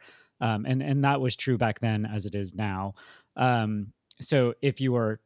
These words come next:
targeting children, you would speed it up. Um, and I, I will say, like, I saw this, you know, I was, I was a teenager, um, 'cause I am a little bit older than you, um, and actually old, oh,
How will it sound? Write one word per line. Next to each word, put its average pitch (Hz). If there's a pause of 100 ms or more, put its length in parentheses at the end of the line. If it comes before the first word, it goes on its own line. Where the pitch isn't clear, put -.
(140)
targeting 127 (140)
children, 107
you 131
would 131
speed -
it -
up. 65 (440)
Um, 117
and 123 (460)
I, 175 (100)
I 196
will 226
say, 156
like, 127 (300)
I 160
saw 170
this, 143 (340)
you 123
know, 113
I 123
was, 127 (120)
I 117
was 117
a 117 (300)
teenager, 113 (100)
um, 101
'cause 101
I 107
am 107
a 104
little 104
bit 101
older 98
than 98
you, 101 (140)
um, 101 (180)
and 147
actually 139
old, 131 (120)
oh, 120